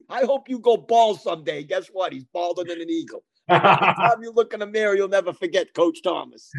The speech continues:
Speaker 2: <laughs> Yeah, you'll be mad every time.
Speaker 1: Oh, I said, "That's the best thing ever." I said, "You know why Coach is bald?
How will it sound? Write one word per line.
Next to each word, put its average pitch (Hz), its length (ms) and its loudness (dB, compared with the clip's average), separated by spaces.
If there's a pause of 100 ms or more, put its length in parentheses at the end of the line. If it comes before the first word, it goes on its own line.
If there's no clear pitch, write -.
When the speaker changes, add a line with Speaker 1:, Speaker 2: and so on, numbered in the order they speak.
Speaker 2:
<laughs> - 160 -10
Yeah, 190 340 10
you'll 165 240 8
be 117 180 -4
mad 131 380 2
every 120 240 2
time. 107 500 -2 (140)
Speaker 1:
Oh, 202 180 4
I 196 140 4
said, 202 240 -8
"That's 202 200 -2
the 196 120 -12
best 190 300 -2
thing 190 200 -4
ever." 170 220 0
I 151 60 -4
said, 165 200 -12
"You 185 60 -12
know 220 100 -8
why 233 220 -2
Coach 247 340 2
is 220 100 -16
bald? 240 440 2